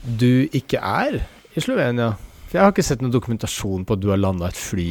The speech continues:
Jeg har ikke sett, eh, altså du er gal nok til å på en måte, eh,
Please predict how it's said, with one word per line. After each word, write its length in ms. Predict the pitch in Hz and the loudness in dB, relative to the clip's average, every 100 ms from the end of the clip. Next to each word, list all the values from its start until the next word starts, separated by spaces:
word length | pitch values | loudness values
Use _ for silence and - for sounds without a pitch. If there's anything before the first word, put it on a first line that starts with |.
| 107 | 0
Jeg 20 | |
har 80 | 160 | 0
ikke 160 | 151 - | 2 2
sett, 340 | 123 - - | 2 0 -2
eh, 720 | 120 113 107 104 104 101 101 107 | 0 2 0 0 -2 -2 -2 0
altså 160 | 120 143 | 2 2
du 160 | 135 | 4
er 160 | 160 143 | 4 6
gal 240 | 120 101 | 4 4
nok 160 | 107 110 - | 2 0 2
til 100 | 117 | 2
å 80 | |
på 140 | 110 113 | 2 0
en 20 | |
måte, 220 | 110 110 107 104 101 - - - - - - | 0 2 4 2 0 -6 -20 -20 -20 -18 -6
eh, 600 | 98 95 92 90 90 | -4 -2 -2 -2 -4